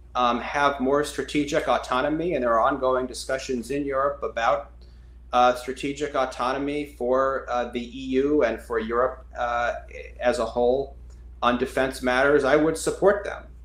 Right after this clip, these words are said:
But I think venting a-, at this <laughs> stage is not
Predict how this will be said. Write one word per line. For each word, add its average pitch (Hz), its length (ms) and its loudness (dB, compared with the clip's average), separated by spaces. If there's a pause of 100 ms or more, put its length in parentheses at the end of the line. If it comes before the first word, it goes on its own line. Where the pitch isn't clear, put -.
(120)
But 127 140 4
I 127 140 4
think 147 420 -4 (180)
venting 165 640 0
a-, 117 200 -6
at 120 140 -4
this 147 200 2
<laughs> - 80 -8
stage 147 440 2
is 135 220 -2
not 127 380 0